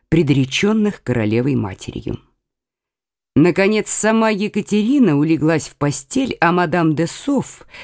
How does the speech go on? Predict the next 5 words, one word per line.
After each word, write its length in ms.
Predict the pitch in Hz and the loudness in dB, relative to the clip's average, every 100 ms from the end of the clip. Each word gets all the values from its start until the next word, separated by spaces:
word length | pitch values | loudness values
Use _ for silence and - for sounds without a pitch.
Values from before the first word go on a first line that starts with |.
| - | -14
сидя 540 | - - 220 147 165 - | -4 0 2 2 0 0
у 100 | 175 | 0
изголовья 680 | 175 135 139 170 160 117 127 | 2 0 0 2 2 2 0
ее 360 | 143 147 143 - | 2 2 0 0
кровати, 680 | 135 127 214 247 127 101 | -2 0 -2 0 -2 -2